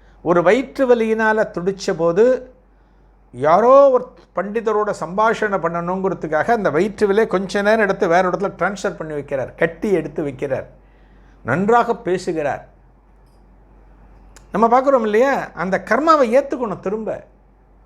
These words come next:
திரும்ப அந்த கட்டியை தனது வயித்துக்குள்ள போட்டுனார் அப்பைய தீட்சிதர். அதுபோல எது நடக்கிறதோ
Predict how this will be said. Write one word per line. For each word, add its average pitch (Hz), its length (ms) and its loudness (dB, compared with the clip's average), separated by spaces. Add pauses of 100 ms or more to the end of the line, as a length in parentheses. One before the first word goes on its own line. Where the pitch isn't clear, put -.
(200)
திரும்ப 285 180 4
அந்த 247 120 2
கட்டியை 202 280 2
தனது 208 260 0
வயித்துக்குள்ள 208 380 0
போட்டுனார் 175 380 -4
அப்பைய 175 200 -6
தீட்சிதர். 143 500 -14 (640)
அதுபோல 120 440 0 (840)
எது 117 280 -4 (460)
நடக்கிறதோ 113 760 -6